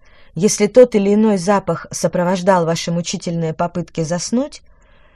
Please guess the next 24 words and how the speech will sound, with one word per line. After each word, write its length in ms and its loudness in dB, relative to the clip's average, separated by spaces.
то 80 -2
это 240 2
уже 200 0
запах 460 0
не 300 -4
от 280 0
бессонницы, 1120 -6
а 160 0
для 400 2
бессонницы. 1000 -8
Если 300 0
какой-то 460 4
аромат 600 0
лично 440 -2
для 240 0
вас 440 -4
связан 500 0
со 140 -6
спокойствием 840 -4
и 80 -6
отдыхом, 680 -2
используйте 720 0
именно 440 -2
его, 520 -6